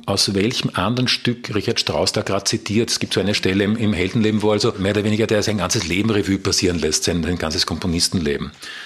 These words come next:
Dann gab's zweimal Bernstein und dann gab's einmal, und finde ich, das war ein ganz spannendes Erlebnis, zum ersten Mal ohne den Chefdirigenten, sondern mit jemandem, der eben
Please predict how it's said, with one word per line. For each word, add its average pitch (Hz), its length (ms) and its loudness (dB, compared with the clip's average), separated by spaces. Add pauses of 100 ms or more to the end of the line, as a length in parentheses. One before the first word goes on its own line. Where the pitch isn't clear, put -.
(380)
Dann 104 260 2
gab's - 500 0 (420)
zweimal 90 320 0
Bernstein 117 920 2
und 113 200 0
dann 185 160 4
gab's 190 220 2
einmal, 143 320 2
und 123 100 0
finde 139 200 0
ich, - 60 -8
das 120 200 0
war 127 80 4
ein 117 160 2
ganz 160 260 -4
spannendes 131 420 0
Erlebnis, 117 440 2
zum 117 160 -2
ersten 107 340 -2
Mal 123 140 0 (100)
ohne 143 300 2
den 113 120 2
Chefdirigenten, 113 680 0
sondern 117 280 2
mit 120 200 0
jemandem, 117 400 2
der 113 200 2
eben 107 240 2